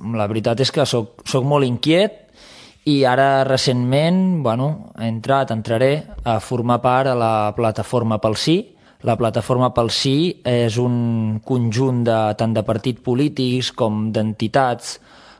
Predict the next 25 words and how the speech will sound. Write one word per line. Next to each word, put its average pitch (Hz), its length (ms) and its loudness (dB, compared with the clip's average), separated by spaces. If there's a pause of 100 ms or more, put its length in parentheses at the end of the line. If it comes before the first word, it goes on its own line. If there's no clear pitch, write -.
com 117 280 0
per 107 120 -2
exemple 110 380 -2
també 117 240 -4
hi 117 80 -2
ha 113 80 0
l'Assemblea 117 400 0
Nacional 117 420 -2
Catalana, 143 600 0 (580)
que 135 80 2
ha 123 220 2
agrupat 127 840 0
tots 123 220 -4
aquests 117 280 -2
grups 131 280 0
que 131 140 2 (140)
he 120 120 -2
comentat 139 760 0 (200)
i 135 460 0
la 123 180 2
seva 127 320 0
feina 151 460 2 (240)
és 131 340 -2
mirar 123 360 2
d'incrementar 127 840 0